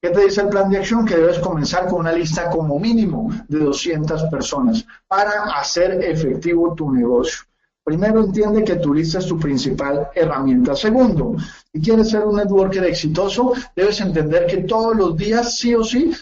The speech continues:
tu pli-, tu lista se puede ampliar. ¿Cómo se amplía tu lista? Sencillo, si tú siempre vas al mismo gimnasio y ya conoces las mismas diez personas,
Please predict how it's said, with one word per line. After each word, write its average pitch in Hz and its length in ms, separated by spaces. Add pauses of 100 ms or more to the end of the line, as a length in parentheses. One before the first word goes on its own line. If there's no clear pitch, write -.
tu 175 220
pli-, 196 280
tu 165 120
lista 196 320
se 156 160
puede 151 440
ampliar. - 720 (1200)
¿Cómo 165 260
se 165 120
amplía 147 400
tu 165 100
lista? 190 440 (240)
Sencillo, 208 680 (160)
si 156 180
tú 160 160
siempre 202 400
vas 190 220
al 151 120
mismo 190 320
gimnasio 180 500
y 127 40
ya 131 120
conoces 160 380
las 151 180
mismas 180 360
diez 190 180
personas, 180 580